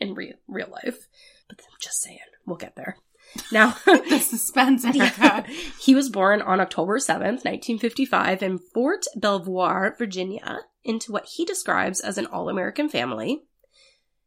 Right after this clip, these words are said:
Speaker 1: His father was a chief warrant officer in the Air Force, and he was a no-nonsense kind of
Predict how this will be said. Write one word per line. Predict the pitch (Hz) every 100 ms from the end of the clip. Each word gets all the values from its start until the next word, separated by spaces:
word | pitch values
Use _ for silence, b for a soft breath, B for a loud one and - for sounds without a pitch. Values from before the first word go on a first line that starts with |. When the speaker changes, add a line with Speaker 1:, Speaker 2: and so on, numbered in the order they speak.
| _
Speaker 1:
His | - 214
father | - 170 190 208
was | 202 196 -
a | 190
chief | 196 - 214 -
warrant | 202 185 202
officer | 175 170 202 240
in | 214
the | 202
Air | 175 170
Force, | - 185 262 415 - - _ _ _ _
and | 220 202 190
he | 233
was | 233 233 - - _ -
a | 196
no-nonsense | 190 180 190 160 160 - 156 156 -
kind | - - 147 156
of | 156 151 175